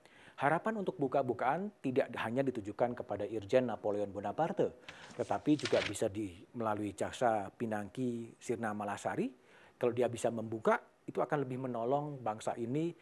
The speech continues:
yang terpuruk dari sisi penegakan hukum. Mudah-mudahan juga Anita Kolopaking juga kemudian bisa membuka apa yang sebenarnya terjadi, termasuk Joko Chandra sendiri.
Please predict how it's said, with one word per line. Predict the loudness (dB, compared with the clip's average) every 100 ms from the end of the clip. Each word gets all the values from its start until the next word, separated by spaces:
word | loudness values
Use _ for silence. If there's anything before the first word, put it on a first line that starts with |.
| -18 -6
yang | -4 0
terpuruk | -2 0 4 4 6
dari | 2 4
sisi | 0 6 8 8
penegakan | 2 -10 0 2 8 8 8
hukum. | 6 6 4 -6 -16 -16 -18 2
Mudah-mudahan | 6 8 8 6 6 4
juga | 0 0 0 0 -12 -4
Anita | -2 4 4
Kolopaking | 6 4 2 -2 -2 0 -4 0
juga | 0 2
kemudian | 0 0 2
bisa | 2 0
membuka | 0 -2 -4 -2 -2
apa | -4 0 2
yang | 2
sebenarnya | -2 -6 -4 -2
terjadi, | -4 2 4 4 0 -6 -20 -6
termasuk | 4 8 8 8 6 4 -18 2
Joko | 4 6 6 4 2
Chandra | -2 -2 4 8 8 4
sendiri. | -2 6 8 8